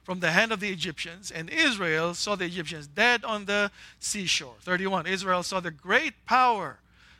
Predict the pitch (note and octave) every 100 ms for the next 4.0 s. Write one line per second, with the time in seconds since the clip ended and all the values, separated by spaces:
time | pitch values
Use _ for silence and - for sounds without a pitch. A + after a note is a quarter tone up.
0 | _ F3 F3 F#3 F3+ A#3+ D4 C4+ C#3+ _
1 | _ _ _ _ _ _ _ _ _ _
2 | C#3+ C4 C#4+ G#3 F#3 D#3 D3 G3 A3 -
3 | G3 G3 E3 - - - _ - -